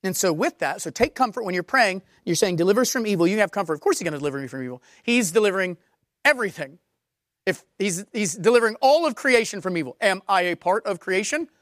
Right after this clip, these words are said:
Then, then yes, the hope is for me too. And with that, set the goals of your prayers beyond yourself.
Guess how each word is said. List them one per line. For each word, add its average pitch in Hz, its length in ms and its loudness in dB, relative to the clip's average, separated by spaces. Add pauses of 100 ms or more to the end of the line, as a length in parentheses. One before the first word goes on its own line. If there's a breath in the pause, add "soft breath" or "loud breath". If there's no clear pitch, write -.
(220)
Then, 180 380 -2
then 170 260 -2
yes, 180 420 -2 (340)
the 196 140 2
hope 226 220 2
is 190 180 -2
for 190 180 0
me 175 140 -2
too. 147 280 -4 (2000)
And 214 220 2
with 349 200 0
that, 139 380 -2
set 247 480 0
the 202 100 2
goals 185 680 0
of 175 280 2
your 208 140 -4
prayers 180 480 -4
beyond 156 560 -6
yourself. 131 840 -12